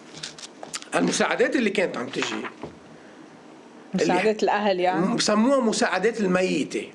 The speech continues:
Speaker 1: أو
Speaker 2: مم.
Speaker 1: القروض الميتة، لأنها كانت عم بتدعم نظام متداعي.
Speaker 2: مم.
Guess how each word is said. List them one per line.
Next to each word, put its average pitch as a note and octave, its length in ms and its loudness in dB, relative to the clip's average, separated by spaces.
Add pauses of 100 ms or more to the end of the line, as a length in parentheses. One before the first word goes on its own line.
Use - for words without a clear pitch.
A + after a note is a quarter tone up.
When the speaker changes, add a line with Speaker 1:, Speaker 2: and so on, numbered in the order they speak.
Speaker 1:
أو E3 120 4
Speaker 2:
مم. F3+ 80 4
Speaker 1:
القروض F#3 420 2
الميتة، D#3+ 640 -2 (580)
لأنها G#3+ 320 2
كانت A#3 340 0
عم F3+ 160 0
بتدعم E3+ 720 0 (400)
نظام G#3 500 2
متداعي. F#3+ 600 0 (640)
Speaker 2:
مم. F#3 260 -2